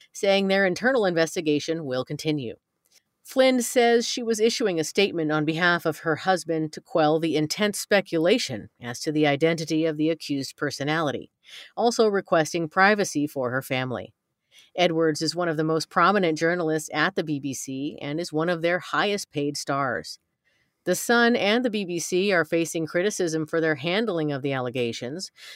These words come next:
with the newspaper later clarifying that contact was only made when the individual was seventeen.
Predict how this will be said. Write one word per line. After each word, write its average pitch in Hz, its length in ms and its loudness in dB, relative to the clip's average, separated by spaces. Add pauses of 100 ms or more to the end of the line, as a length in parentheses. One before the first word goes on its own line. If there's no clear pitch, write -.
with 220 140 4
the 208 80 2
newspaper 190 560 0
later 165 320 0
clarifying 165 720 0
that 151 160 -2
contact 196 500 0
was 170 140 -2
only 202 280 0
made 160 260 2
when 160 180 0
the 170 140 -2
individual 156 580 0
was 139 180 -2
seventeen. 131 720 -6